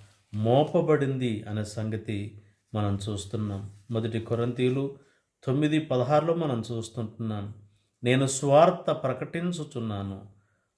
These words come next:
నాకు అత్యే కారణం లేదు, సువార్త ప్రకటింపవలసిన భారము నా మీద మోపబడి ఉన్నది. అయ్యో, నేను సువార్త ప్రకటింపకపోయిన ఎడల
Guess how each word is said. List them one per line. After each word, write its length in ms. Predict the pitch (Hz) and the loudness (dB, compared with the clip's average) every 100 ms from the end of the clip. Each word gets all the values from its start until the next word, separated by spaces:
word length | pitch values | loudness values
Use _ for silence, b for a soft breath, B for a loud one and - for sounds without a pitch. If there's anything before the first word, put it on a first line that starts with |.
| - | -2
నాకు 360 | 117 113 - 113 | 2 2 2 0
అత్యే 340 | - - 156 | 0 2 2
కారణం 500 | 156 151 147 156 143 | 4 4 4 2 -2
లేదు, 280 | 110 101 98 | -2 -4 -8
సువార్త 720 | - 127 123 131 156 156 156 | -8 -2 2 4 4 2 0
ప్రకటింపవలసిన 1300 | 139 123 117 123 156 160 165 123 107 95 107 101 104 b b b _ | 0 -2 -4 -4 -6 -4 -4 -2 -2 -6 -10 -12 -14 b b b _
భారము 600 | 110 104 117 139 170 180 | -2 6 8 8 8 6
నా 280 | 156 110 104 | 2 -2 -4
మీద 280 | 131 143 139 | -2 -2 -2
మోపబడి 760 | 131 104 107 127 156 131 104 98 | -2 -2 -4 -4 -4 -2 -4 -4
ఉన్నది. 380 | 95 95 110 - _ _ _ _ _ - | -8 -10 -12 -18 _ _ _ _ _ -2
అయ్యో, 400 | 120 139 165 185 | 4 6 8 6
నేను 220 | 175 151 | 4 0
సువార్త 720 | - - 117 113 143 160 135 | -2 -4 -2 0 0 -2 -4
ప్రకటింపకపోయిన 1200 | 117 107 101 120 143 151 151 131 107 - 107 120 | -4 -6 -6 -6 -4 -4 -4 -4 -4 -4 -4 -2
ఎడల 500 | 107 98 98 95 98 | -2 -4 -6 -6 -8